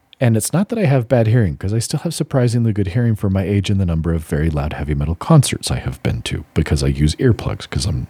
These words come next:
I'm not stupid. But I still like to have captions on because I like to make sure I'm catching all the little bits of dialogue that often get lost with the loud noises in movies. They created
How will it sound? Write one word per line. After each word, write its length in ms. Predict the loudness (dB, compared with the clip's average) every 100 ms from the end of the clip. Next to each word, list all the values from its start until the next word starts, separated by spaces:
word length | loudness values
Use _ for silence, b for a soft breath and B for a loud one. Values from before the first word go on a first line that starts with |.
| -8
I'm 100 | -6
not 180 | -6 -2
stupid. 420 | 2 2 2 -10 B B B B B B B B _ _ 2
But 140 | 4
I 60 | 4
still 220 | 4 4
like 200 | 4 4
to 80 | 2
have 240 | 2 0
captions 480 | 0 -4 -2 -4 0
on 420 | 4 4 4 0 -4
because 300 | -4 -2 0
I 80 | 0
like 280 | 2 2 2
to 100 | 0
make 140 | -4 -2
sure 200 | 0 2
I'm 140 | 2
catching 520 | 0 -2 -4 -2 -2 2
all 140 | 2
the 100 | 2
little 240 | 2 2
bits 280 | 0 0 -2
of 120 | -4
dialogue 640 | 0 2 4 4 4 2 -2 B B B B 0
that 180 | 2
often 360 | 4 2 4 2
get 180 | 2 2
lost 340 | 4 2 2
with 140 | -4 -2
the 80 | -2
loud 280 | 0 -2
noises 360 | -2 -4 -4 0
in 100 | 4
movies. 380 | 6 6 2 -10 _ _ B B B B B -8
They 360 | -2 4 4
created 880 | 2 0 4 6 6 6 4 0 -6